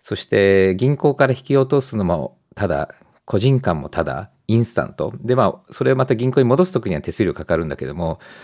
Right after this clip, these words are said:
もうものすごいスピードで、で、それが、まあ、国の政策でやって、民間で動いたやつが、今度、じゃあ国がやりますと。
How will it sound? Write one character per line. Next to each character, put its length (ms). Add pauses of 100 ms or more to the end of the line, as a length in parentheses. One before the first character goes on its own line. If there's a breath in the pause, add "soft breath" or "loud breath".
(200 loud breath)
も 80
う 40
も 120
の 100
す 160
ご 100
い 80
ス 120
ピ 140
ー 20
ド 100
で、 380
で、 100
そ 140
れ 180
が、 400
ま 140
あ、 60
国 340
の 80
政 260
策 240
で 80
や 140
っ 80
て、 420 (260 soft breath)
民 200
間 240
で 80
動 200
い 60
た 100
や 120
つ 120
が、 360
今 180
度、 240
じ 100
ゃ 60
あ 80 (160)
国 240
が 80
や 80
り 100
ま 120
す 160
と。 80